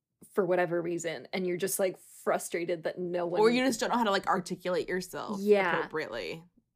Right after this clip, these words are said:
Speaker 1: And it just, I think it's, like, that same <laughs> frustration and vulnerability that you're just like, "Mm, ugh, I can't, <laughs> like, why won't you
Speaker 2: Yeah.
Speaker 1: listen to me?"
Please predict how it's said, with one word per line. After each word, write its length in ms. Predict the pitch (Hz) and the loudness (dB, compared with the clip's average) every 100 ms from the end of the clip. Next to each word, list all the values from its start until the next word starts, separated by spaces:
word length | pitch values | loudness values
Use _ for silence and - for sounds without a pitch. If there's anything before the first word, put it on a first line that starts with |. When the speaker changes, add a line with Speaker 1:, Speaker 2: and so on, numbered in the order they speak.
| _ _ | _ _
Speaker 1:
And 140 | 226 214 | -2 0
it 100 | - | 0
just, 220 | 196 - | -2 -2
I 60 | 220 | -2
think 200 | 220 214 | 0 2
it's, 120 | 214 | 2
like, 140 | 214 - | 2 0
that 180 | - | -2
same 460 | - 180 180 175 - _ _ _ _ _ _ 269 | -4 -6 -6 -8 -10 _ _ _ _ _ _ -8
<laughs> 300 | 208 185 - | -8 -8 0
frustration 580 | 226 220 208 208 247 180 | 0 2 0 0 -4 -4
and 120 | 180 | -2
vulnerability 680 | 190 175 175 175 185 180 180 | -2 0 -2 -2 -4 -4 -6
that 160 | - | -6
you're 160 | 220 190 | -6 -6
just 260 | 180 208 220 | -6 -6 -4
like, 240 | 185 - - | -4 -6 -14
"Mm, 320 | 311 320 359 277 | -12 -8 -4 -6
ugh, 760 | - - - - 381 415 392 - | -8 -20 -10 4 10 10 8 -4
I 40 | - | -6
can't, 320 | 302 - 277 - 277 | -4 -4 -8 -6 -4
<laughs> 140 | - | 6
like, 160 | 302 226 | 6 6
why 280 | 226 330 320 | 4 4 6
won't 240 | 359 190 | 4 6
you 60 | 349 | 8
Speaker 2:
Yeah. 80 | - | 10
Speaker 1:
listen 280 | - - | 8 6
to 140 | - 277 | 4 2
me?" 220 | 247 | -2